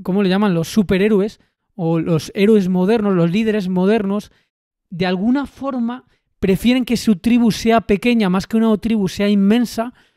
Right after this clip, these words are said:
pero que esa tribu pequeña tenga muy clara el porqué. O sea, que sea común al porqué, que resuene en tu misma sintonía. Entonces, en tu caso, por ejemplo, si tienes una organización, pues es más importante tener a pocas personas, pero que,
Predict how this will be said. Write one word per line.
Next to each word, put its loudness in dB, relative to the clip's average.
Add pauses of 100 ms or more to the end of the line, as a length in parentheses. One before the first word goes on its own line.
(120)
pero 2
que -6
esa -4
tribu 2
pequeña -2 (260)
tenga 0
muy 2
clara -2
el -4
porqué. -4 (220)
O -20
sea, -6
que -6
sea -6
común 2
al 0
porqué, -4
que 0
resuene 0
en -2
tu -4
misma 0
sintonía. -6 (200)
Entonces, -6 (120)
en -2
tu 0
caso, 0
por -4
ejemplo, -4 (240)
si -10
tienes -4
una 2
organización, 0
pues -4 (280)
es -8
más 0
importante 0
tener -4
a -6 (120)
pocas 0
personas, -2
pero -2
que, -8